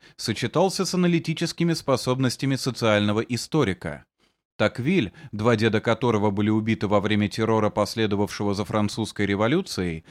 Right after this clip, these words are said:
беспокоился о том, что демократия может превратиться в новый вид тирании – но он также признавал демократию и эгалитаризм как веяние будущего. Они с Бамоном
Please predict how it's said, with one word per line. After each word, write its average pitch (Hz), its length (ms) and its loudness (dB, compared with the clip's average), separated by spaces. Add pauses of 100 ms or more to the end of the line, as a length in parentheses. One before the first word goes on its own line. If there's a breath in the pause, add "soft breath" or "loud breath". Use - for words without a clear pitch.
(200 loud breath)
беспокоился 165 800 0
о 151 40 0
том, 170 180 0
что 131 180 -2
демократия 110 880 0 (240 loud breath)
может 165 340 4
превратиться 180 680 0
в 143 80 -2
новый 165 240 6
вид 170 180 2
тирании – 170 720 0 (320)
но 104 140 4
он 104 120 2
также 113 360 2
признавал 110 500 2
демократию 110 720 0
и 113 340 -4
эгалитаризм 104 840 2 (180 loud breath)
как - 220 0
веяние 120 480 2
будущего. 98 720 -2 (400 soft breath)
Они 127 320 4
с 120 100 2
Бамоном 113 600 4